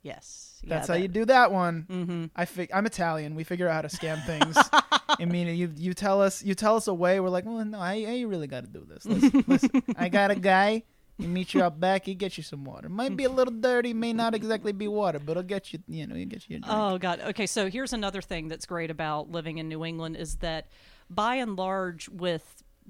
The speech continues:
Speaker 1: television, film, media, if a location is not specific, it, specifically named,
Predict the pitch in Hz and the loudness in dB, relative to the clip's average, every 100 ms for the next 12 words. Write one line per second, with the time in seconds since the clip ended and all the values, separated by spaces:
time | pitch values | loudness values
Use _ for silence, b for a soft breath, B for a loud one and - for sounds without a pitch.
0 | - - 208 190 180 165 175 170 170 - | -18 -6 -4 -2 -4 -6 -6 -8 -10 -6
1 | 196 175 170 160 175 180 175 165 156 - | -6 -4 -6 -6 -6 -6 -6 -6 -6 -6
2 | 170 160 - 175 190 180 226 220 - 220 | -8 -8 -10 -6 -6 -6 -8 -6 -6 -8
3 | 214 180 175 170 165 170 175 - - - | -8 -6 -6 -6 -6 -6 -6 -8 -10 -10
4 | 165 - - 175 - 240 - - _ _ | -8 -6 -6 -8 -10 -12 -12 -20 _ _
5 | _ _ _ _ - 185 202 180 190 - | _ _ _ _ -14 -10 -12 -14 -16 -14
6 | 202 - 214 214 190 170 170 190 233 | -8 -8 -6 -8 -8 -8 -8 -10 -12